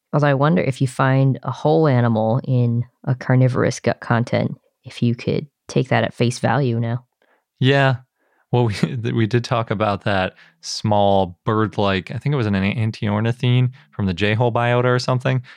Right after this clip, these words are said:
Speaker 2: that seemed like it swallowed a lizard whole face first.
Speaker 1: Mm.
Speaker 2: Do you remember that one?
Speaker 1: Mm-hmm.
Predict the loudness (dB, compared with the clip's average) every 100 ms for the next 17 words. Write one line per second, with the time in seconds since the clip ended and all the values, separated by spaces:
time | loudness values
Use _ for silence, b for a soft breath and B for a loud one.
0 | B -10 -6 -2 0 2 0 0 -4 -6
1 | -8 -2 0 2 0 0 0 -2 0 -2
2 | -2 -2 0 2 0 -2 -4 -2 -4 -4
3 | -2 0 -4 -4 2 2 2 0 2 2
4 | 2 2 0 0 0 0 2 4 4